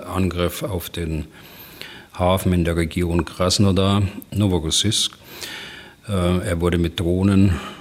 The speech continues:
äh, von See aus, aber auch aus der Luft, äh, angegriffen. Die Russen haben zunächst gesagt, alle Drohnen konnten bekämpft werden.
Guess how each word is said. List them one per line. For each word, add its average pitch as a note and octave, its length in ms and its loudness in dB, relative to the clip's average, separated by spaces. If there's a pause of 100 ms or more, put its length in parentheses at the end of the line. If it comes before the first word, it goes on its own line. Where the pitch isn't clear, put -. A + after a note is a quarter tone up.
äh, - 60 -10 (560)
von - 480 -2
See E2+ 320 0
aus, G2 340 2
aber F2 240 0
auch F2 120 0
aus F2 120 0
der D#2+ 80 -2
Luft, - 480 -6
äh, G#2 140 -4
angegriffen. F#2 800 0
Die E2+ 100 -4
Russen F#2+ 260 0
haben E2 140 -2
zunächst E2+ 340 0
gesagt, D#2+ 420 -2
alle E2+ 200 0
Drohnen E2+ 560 0
konnten D#2 320 -4
bekämpft - 480 -4
werden. F#2+ 340 2